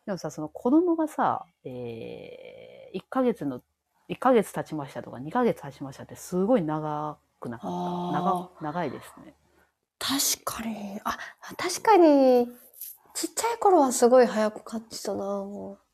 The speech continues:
Speaker 2: 今その、こう動けるようになったら、
Speaker 1: うん。
Speaker 2: 結構あっという間だなと思う時間も多いけど。だ-、確かに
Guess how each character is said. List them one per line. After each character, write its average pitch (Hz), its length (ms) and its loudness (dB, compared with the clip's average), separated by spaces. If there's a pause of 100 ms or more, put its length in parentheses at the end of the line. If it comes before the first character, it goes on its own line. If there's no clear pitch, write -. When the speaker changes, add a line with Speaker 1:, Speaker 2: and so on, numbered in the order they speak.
(1500)
Speaker 2:
今 349 180 4
そ 285 140 2
の、 240 340 2 (880)
こ 269 160 8
う - 20 8
動 320 120 8
け 466 160 10
る 403 80 12
よ 294 120 12
う 240 40 12
に 196 120 6
な 202 140 2
っ - 100 -18
た 185 120 0
ら、 - 320 0 (600)
Speaker 1:
う 202 80 -4
ん。 180 260 -2 (920)
Speaker 2:
結 - 140 -14
構 - 120 0
あ - 20 2
っ 185 100 -2
と - 80 6
い 214 120 10
う 208 60 8
間 202 140 2
だ 196 140 0
な 202 180 0
と 196 160 -6
思 185 140 -4
う 185 80 -4
時 - 120 -10
間 - 240 -8
も 185 200 -8
多 185 100 -4
い 185 80 -2
け - 160 -8
ど。 - 220 -4 (2250)
だ-、 - 160 -8 (360)
確 - 220 -2
か - 140 -12
に - 100 -20